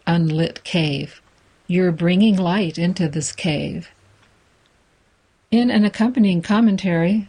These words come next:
Fatima Jackson, an anthropologist at Howard University, wrote that the research was also significant because the local community in Maryland worked alongside geneticists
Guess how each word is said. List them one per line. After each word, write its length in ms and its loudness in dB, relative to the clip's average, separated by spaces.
Fatima 400 0
Jackson, 580 0
an 140 2
anthropologist 840 -2
at 140 -2
Howard 320 0
University, 720 2
wrote 380 -2
that 280 -2
the 100 0
research 640 -2
was 160 0
also 460 0
significant 800 -2
because 420 -4
the 140 -2
local 380 0
community 640 0
in 140 2
Maryland 520 0
worked 360 -4
alongside 800 0
geneticists 840 -2